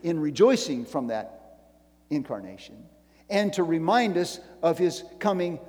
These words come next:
again and glorification, than to break the bread and to share the cup around the Lord's table,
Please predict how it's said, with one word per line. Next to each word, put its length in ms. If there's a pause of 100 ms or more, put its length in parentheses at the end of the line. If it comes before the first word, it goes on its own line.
again 400
and 160
glorification, 840 (340)
than 220
to 100
break 300
the 60
bread 300 (1300)
and 100
to 40
share 240
the 100
cup 400 (680)
around 300
the 80
Lord's 300
table, 360